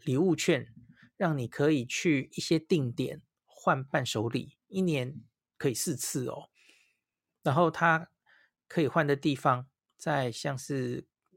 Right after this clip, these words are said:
银座的松屋百货、浅草的松屋百货，然后冲绳我上次去的那个 Ashibina Outlet 的一楼，我去换了雪岩肥皂嘛，吼。然后北海道的函馆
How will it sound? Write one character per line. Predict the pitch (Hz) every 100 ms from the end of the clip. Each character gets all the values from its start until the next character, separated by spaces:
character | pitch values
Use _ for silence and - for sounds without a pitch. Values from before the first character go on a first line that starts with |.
| _ _ _
银 | 139 135 147
座 | - 175 139
的 | 135 127 - - - _ _
松 | - 165 165
屋 | 160
百 | -
货、 | - 175 - - - _ _
浅 | - 139 170
草 | - 127
的 | 127
松 | 160 160
屋 |
百 | 160 -
货， | - 170 - - _ _ _ _ _
然 | - 135
后 | 170 151
冲 | 147 180 180
绳 | 143 139
我 | 120
上 | 175
次 | 151 160
去 | - 165
的 | 131 131
那 | 139
个 | -
Ashibina | 131 131 143 135 151 151 131 -
Outlet | 143 151 131 - -
的 | - 139
一 | 160
楼， | 147 123 131 _ _
我 | -
去 | 165
换 | - 160
了 | 123 127 -
雪 | - 139
岩 | 120 123 135
肥 | 117
皂 | 123 151 120
嘛， | 123
吼。 | 135 117 _ _ _ _ _ _ _ _ _ _ _ _ _ _ -
然 | 139
后 | 151 160 143
北 | 139 151 151
海 | 147
道 | 127 165 147
的 | 139 131
函 | 131 139
馆 | 135 135 151